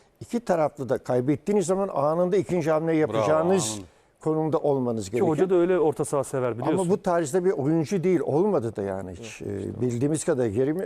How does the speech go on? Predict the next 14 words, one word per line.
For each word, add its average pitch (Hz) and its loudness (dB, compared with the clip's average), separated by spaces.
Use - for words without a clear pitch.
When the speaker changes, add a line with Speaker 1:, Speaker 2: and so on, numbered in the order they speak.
Speaker 1:
e, 131 0
Gremio'ya 147 0
gitti. 117 -6
Orada 139 -2
da 185 -6
tutmadı 107 -8
biliyorsun. 107 -4
Beklediler. 160 -4
Ondan 165 -2
sonra 180 0
Santa 180 -2
Clara 190 -2
aldı. 104 -6
Zaten, 185 -2